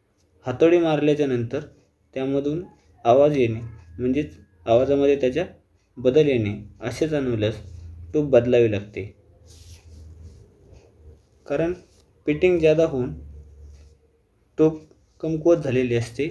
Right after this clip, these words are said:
तसेच बॉयलरच्या पासिंगच्या वेळी आपल्याला जर काही शंका असली तर त्यांच्या निदर्शनास आणून द्यायची आहे व त्याच वेळी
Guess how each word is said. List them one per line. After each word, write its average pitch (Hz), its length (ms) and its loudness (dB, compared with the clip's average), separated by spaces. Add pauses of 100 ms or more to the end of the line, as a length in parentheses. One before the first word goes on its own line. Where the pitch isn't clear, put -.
(520)
तसेच 156 300 -2
बॉयलरच्या 151 540 2
पासिंगच्या 151 500 -2
वेळी 110 200 0 (840)
आपल्याला 147 380 2
जर 160 140 0
काही 156 200 2
शंका 139 360 -4
असली 110 380 -4 (560)
तर 135 280 0
त्यांच्या 160 540 0 (220)
निदर्शनास 151 720 0
आणून 151 280 -2
द्यायची 117 280 0
आहे 104 300 -4 (1800)
व 139 100 2
त्याच 175 340 2
वेळी 139 260 0